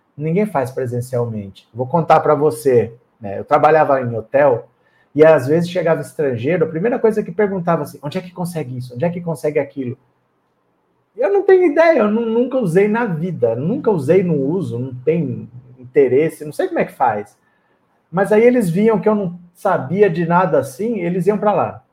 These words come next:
Passava dez minutos e falavam, "Ó, já consegui, viu?" Sabe o que eles faziam?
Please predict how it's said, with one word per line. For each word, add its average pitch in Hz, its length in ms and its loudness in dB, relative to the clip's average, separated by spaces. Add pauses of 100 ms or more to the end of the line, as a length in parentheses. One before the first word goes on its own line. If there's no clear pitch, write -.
(600)
Passava 208 420 0
dez 214 380 4
minutos 214 420 0
e - 40 -14
falavam, 214 340 4
"Ó, - 20 2
já 190 160 0
consegui, 180 560 -4
viu?" 160 320 -2 (1400)
Sabe 349 200 -2
o - 20 -2
que 190 80 4
eles - 100 -2
faziam? 135 500 -2